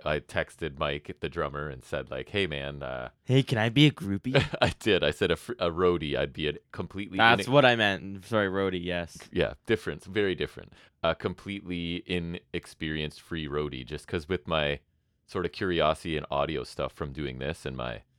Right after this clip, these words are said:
Speaker 1: gear
Speaker 2: Nerd.
Speaker 1: gear attainment syndrome that I have, I wanna
Speaker 2: <laughs>
Speaker 1: go check
Speaker 2: Gear
Speaker 1: out
Speaker 2: attainment syndrome.
Speaker 1: It's called Gas. I think Bark on Obscure Mics, my buddy.
Speaker 2: Nice.
Speaker 1: Go check out his YouTube. He's awesome.
Speaker 2: Gas. You're,
Speaker 1: Um,
Speaker 2: you're gassy.
Speaker 1: He's a good dude.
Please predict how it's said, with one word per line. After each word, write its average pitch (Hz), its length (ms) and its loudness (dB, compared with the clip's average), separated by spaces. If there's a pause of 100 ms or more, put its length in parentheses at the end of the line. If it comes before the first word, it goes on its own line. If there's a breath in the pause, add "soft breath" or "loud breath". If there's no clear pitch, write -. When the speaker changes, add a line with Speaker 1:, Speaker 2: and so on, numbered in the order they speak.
(240)
Speaker 1:
gear 87 300 0
Speaker 2:
Nerd. 101 720 2
Speaker 1:
gear 95 340 2
attainment 87 680 -2
syndrome 80 480 -4
that 76 100 -4
I 71 120 0
have, 73 320 2
I 71 60 2
wanna 76 220 -2
Speaker 2:
<laughs> 78 80 -2
Speaker 1:
go 71 60 0
check - 260 -2
Speaker 2:
Gear 131 140 4
Speaker 1:
out 120 60 4
Speaker 2:
attainment 87 600 -10
syndrome. - 300 -16
Speaker 1:
It's - 80 -18
called 76 220 -2
Gas. 64 420 -4
I 76 40 -10
think 78 200 -8
Bark 67 300 -2
on 64 140 -4
Obscure 65 360 -8
Mics, 64 340 -8
my 64 140 -4
buddy. 67 200 -6
Speaker 2:
Nice. - 200 -18
Speaker 1:
Go 73 120 -8
check - 260 -8
out 69 100 -4
his 69 140 -8
YouTube. 69 320 -12
He's 64 160 -12
awesome. 64 400 -12
Speaker 2:
Gas. - 340 -14
You're, 82 100 0
Speaker 1:
Um, - 160 -4
Speaker 2:
you're 101 140 -4
gassy. 87 640 -8
Speaker 1:
He's 87 160 -8
a 82 40 -10
good 71 160 -6
dude. 65 240 -10